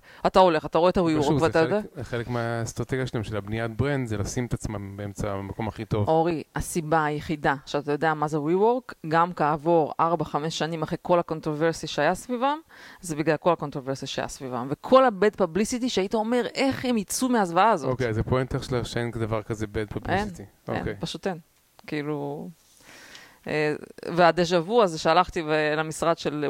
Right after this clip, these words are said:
Speaker 1: WeWork ושילמתי להם עשרים ותשעה דולר, אני חושבת שזה אומר הכל.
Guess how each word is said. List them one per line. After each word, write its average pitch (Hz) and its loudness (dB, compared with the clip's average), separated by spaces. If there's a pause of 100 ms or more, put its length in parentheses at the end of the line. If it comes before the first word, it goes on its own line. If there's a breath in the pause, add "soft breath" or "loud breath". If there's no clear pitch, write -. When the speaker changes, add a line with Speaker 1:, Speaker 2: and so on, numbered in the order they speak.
Speaker 1:
WeWork 170 0
ושילמתי 175 0
להם 160 -2
עשרים 170 -6
ותשעה 165 -2
דולר, 233 0
אני 147 -6
חושבת 156 -4
שזה 147 -4
אומר 143 -4
הכל. - -8